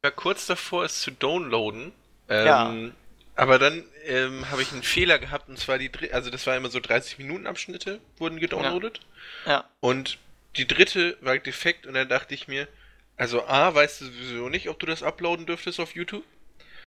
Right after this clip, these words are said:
Speaker 2: Richtig.
Speaker 1: Und
Speaker 2: Ja.
Speaker 1: B, <laughs> kriegst du irgendwie, äh, bringt das nix ohne diese dreißig Minuten, finde ich. Auch wenn das irgendwie acht Stunden waren.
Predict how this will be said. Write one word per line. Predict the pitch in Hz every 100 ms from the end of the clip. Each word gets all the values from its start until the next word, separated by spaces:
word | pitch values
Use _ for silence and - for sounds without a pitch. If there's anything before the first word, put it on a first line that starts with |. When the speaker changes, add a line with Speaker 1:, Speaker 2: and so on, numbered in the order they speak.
| _
Speaker 2:
Richtig. | 139 131 139 123 _ _ _ -
Speaker 1:
Und | 143
Speaker 2:
Ja. | 135 127
Speaker 1:
B, | 156 160 247 - - - - - -
<laughs> | - - - - _ -
kriegst | - 165 -
du | 170
irgendwie, | 170 165 143 - 226 - - - - 190
äh, | - 139 131 131
bringt | 135 160 143
das | 117
nix | 120 117
ohne | 139 120 117
diese | 117 113
dreißig | 113 - 117 123 -
Minuten, | 120 117 120
finde | - 120
ich. | 120 - - - -
Auch | - 113
wenn | 120
das | 113 113
irgendwie | 120 117 117 -
acht | 127 -
Stunden | - 127 127 147
waren. | 143 151